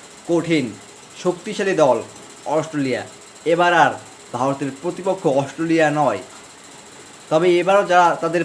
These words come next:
প্রতিপক্ষ তারাও একেবারে অপরাজিত থেকেই ফাইনালে উঠেছে, কিন্তু এবার আর তাদের প্রতিপক্ষ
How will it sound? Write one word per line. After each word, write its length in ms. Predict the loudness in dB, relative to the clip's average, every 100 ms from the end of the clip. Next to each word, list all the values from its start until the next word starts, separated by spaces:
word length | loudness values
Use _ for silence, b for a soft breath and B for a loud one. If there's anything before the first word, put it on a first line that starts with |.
| -4
প্রতিপক্ষ 440 | -8 -2 -2 -2 -4 -6 -8 -2 4
তারাও 280 | 6 6 2 -6 -8 -4
একেবারে 340 | -2 0 0 -2 0 2 2
অপরাজিত 520 | 2 -2 -2 -4 -6 -6
থেকেই 300 | -2 0 -2 -6 -18 -20 -20 -20 -20 -20 -20 -20 -12 0
ফাইনালে 400 | 0 0 -2 -4
উঠেছে, 280 | -6 -4 -6 -6 -16 -20 -20 -16 -8
কিন্তু 200 | -4 -4 -2
এবার 160 | 0 2 0
আর 60 | 0
তাদের 180 | -2 -4 -8
প্রতিপক্ষ 420 | -10 -6 -6